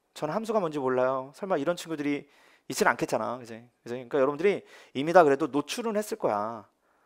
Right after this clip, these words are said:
어, 개념이 뭔지, 기출은 어떤지 노출 정도는 됐을 거야. 근데 그거를 알고 있는 것에 대해서 정말 문제에 적용하는 건 또 다르거든요. 그러니까 이제,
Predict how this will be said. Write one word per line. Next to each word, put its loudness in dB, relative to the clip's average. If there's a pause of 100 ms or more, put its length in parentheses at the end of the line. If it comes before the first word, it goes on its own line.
(180)
어, 0
개념이 -2
뭔지, -6 (380)
기출은 -8
어떤지 -6 (100)
노출 -2
정도는 -4
됐을 -12
거야. -2
근데 -2 (540)
그거를 8 (220)
알고 10
있는 2
것에 6
대해서 6
정말 4
문제에 6
적용하는 0
건 -4
또 -2
다르거든요. -4
그러니까 -4
이제, 0